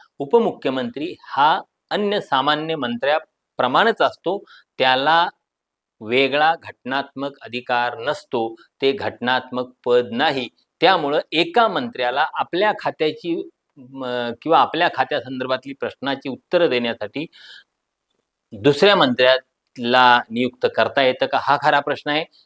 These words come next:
कारण नियमानुसार जर संबंधित मंत्री सभागृहात हजर नसतील तर त्या प्रश्नाची उत्तरं त्या खात्याचे राज्यमंत्री देतात. मग हे र-, त्या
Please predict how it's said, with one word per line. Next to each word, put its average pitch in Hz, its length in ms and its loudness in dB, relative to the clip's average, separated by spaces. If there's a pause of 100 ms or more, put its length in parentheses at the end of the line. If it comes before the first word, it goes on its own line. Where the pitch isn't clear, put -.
(140)
कारण 131 300 2
नियमानुसार 165 640 2 (640)
जर 180 300 6 (120)
संबंधित 160 480 -2
मंत्री 143 360 -2
सभागृहात 135 520 2 (240)
हजर 175 240 6
नसतील 190 420 -8 (180)
तर 175 120 0
त्या 175 260 0
प्रश्नाची 143 560 -8
उत्तरं 139 360 -8 (180)
त्या 139 240 0
खात्याचे 117 420 -6
राज्यमंत्री 165 540 -2
देतात. 175 320 4 (640)
मग 247 280 6 (140)
हे 226 220 6
र-, - 300 -6 (160)
त्या 185 180 4